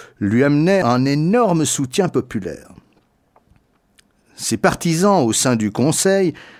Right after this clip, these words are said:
réussirent à faire voter pour récompense l'attribution à Fazy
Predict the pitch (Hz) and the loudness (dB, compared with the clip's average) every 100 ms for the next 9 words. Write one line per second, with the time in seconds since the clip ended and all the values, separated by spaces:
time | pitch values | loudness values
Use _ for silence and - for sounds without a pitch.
0 | - 151 170 - 208 139 - 165 127 143 | -2 0 2 2 2 2 2 0 2 0
1 | 135 180 170 - 120 87 107 - 143 139 | 0 0 0 0 -2 -2 -2 0 0 2
2 | 202 208 - 147 139 175 180 170 180 143 | 2 2 0 -2 0 0 0 -2 0 0
3 | 107 - 135 139 175 | 0 0 0 2 0